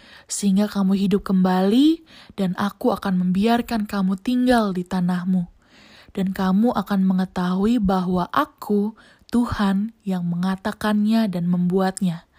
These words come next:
Demikianlah firman Tuhan.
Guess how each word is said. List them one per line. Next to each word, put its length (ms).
Demikianlah 800
firman 400
Tuhan. 460